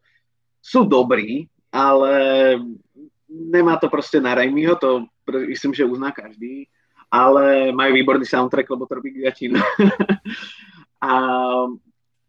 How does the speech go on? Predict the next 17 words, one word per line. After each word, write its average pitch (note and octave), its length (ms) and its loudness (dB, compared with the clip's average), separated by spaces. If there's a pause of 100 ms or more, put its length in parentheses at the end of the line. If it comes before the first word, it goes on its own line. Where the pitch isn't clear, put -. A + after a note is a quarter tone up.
(120)
či G3+ 80 6
si G3+ 160 2
myslím, F3+ 320 6
že D#3+ 400 6
bude C#3 480 -4
tá D#3 140 -2
Fantastická D3 500 -2
štvorka D3+ 400 0
dobrá? D#3 560 4
Myslím F3+ 480 2
si, D#3+ 160 0
lebo D3 160 0
záleží C3+ 320 0
samozrejme C3+ 560 -2
od B2+ 160 -2
scenára C3+ 400 0
a A#2+ 200 2